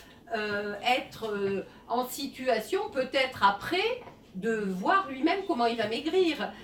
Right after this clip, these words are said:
Enfin, voilà. Donc, euh, ce que je voulais dire, c'est que il me semble que,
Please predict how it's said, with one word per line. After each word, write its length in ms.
Enfin, 200
voilà. 260
Donc, 320
euh, 100
ce 80
que 160
je 100
voulais 240
dire, 180
c'est 140
que 180
il 220
me 120
semble 500
que, 100